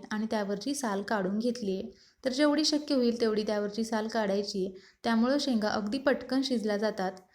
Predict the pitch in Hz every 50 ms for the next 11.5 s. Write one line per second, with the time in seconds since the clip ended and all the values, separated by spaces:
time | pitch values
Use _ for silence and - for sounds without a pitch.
0 | - - - - _ _ _ _ - 269 277 285 302 311 294 294 262 247 233 233
1 | - 240 233 - 226 214 208 214 226 220 208 233 233 247 247 262 254 254 - 226
2 | 208 202 202 214 226 226 196 190 185 196 208 - 226 220 247 269 285 294 277 277
3 | 247 220 214 208 220 208 220 214 220 208 214 208 196 196 196 190 202 202 208 220
4 | 220 233 226 220 226 208 190 190 196 - _ _ _ _ _ _ _ _ _ _
5 | _ _ _ _ _ _ _ _ _ _ - 285 302 294 302 294 302 302 294 277
6 | 262 262 262 254 240 262 262 226 220 220 226 - - - _ _ - 226 220 220
7 | 202 196 202 202 220 214 220 226 247 240 240 262 277 262 262 226 202 202 214 226
8 | - - - _ _ - 220 208 202 196 202 202 214 208 214 226 233 208 - 220
9 | 202 202 196 - 220 220 226 220 220 214 - 202 190 196 196 - - - - _
10 | _ - 226 247 262 277 285 302 311 302 302 294 294 294 294 277 269 254 254 233
11 | 254 240 240 247 - 226 214 208 202 208